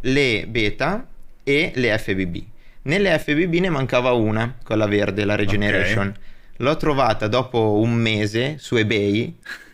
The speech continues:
Speaker 1: e mi son fiondato appena l'ho vista, perché poi non l'ho più vista per
Speaker 2: Mai più,
Speaker 1: anni, mai
Speaker 2: certo.
Speaker 1: più, mai più. E quindi niente, l'ho comprata. Per fortuna è dalla stessa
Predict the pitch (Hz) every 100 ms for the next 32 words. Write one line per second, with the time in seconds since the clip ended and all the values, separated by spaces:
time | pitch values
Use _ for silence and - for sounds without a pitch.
0 | _ - 123 135 127 143 139 - 139 131
1 | 123 131 135 - - 131 139 170 247 247
2 | 170 147 156 220 220 156 139 139 131 156
3 | 165 - - - - 92 120 180 156 110
4 | 95 - 135 120 113 131 117 127 180 85
5 | - - - - - 165 165 143 147 110
6 | 98 107 123 113 107 92 98 104 147 143
7 | 190 180 254 254 190 156 131 147 - -
8 | 208 240 - 226 233 -